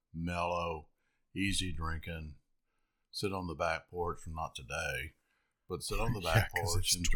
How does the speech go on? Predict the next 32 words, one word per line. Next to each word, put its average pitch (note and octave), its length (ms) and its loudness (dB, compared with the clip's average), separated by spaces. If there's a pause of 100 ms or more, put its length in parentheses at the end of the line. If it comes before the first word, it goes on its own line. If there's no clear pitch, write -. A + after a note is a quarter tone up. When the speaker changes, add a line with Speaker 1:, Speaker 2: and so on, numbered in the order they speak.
(140)
Speaker 2:
twenty-two G#2+ 300 6
degrees. F2 600 -2
Speaker 1:
and, G#2+ 280 6
<laughs> - 80 -14
and G2 200 8
drink F2+ 260 0
that D#2+ 200 2
wine. F2 400 -2 (720)
Speaker 2:
Yeah, B2+ 220 6
it G2+ 100 8
is. G#2 200 6
It's G#2 160 0
a A#2+ 40 6
real, A2+ 300 2 (480)
it's A#2+ 140 4
a C#3 60 6
real C#3 200 6
crowd. G#2 380 8 (160)
I A#2+ 100 10
could, - 160 6
s-, - 220 2
you B2+ 160 10
know, A#2+ 180 12
I B2+ 100 10
would B2+ 120 12
say B2+ 100 12
this B2+ 160 12
is A#2+ 100 8
a A2+ 60 2
real G#2+ 120 6
crowd F2+ 340 0
pleaser. D#2+ 420 -6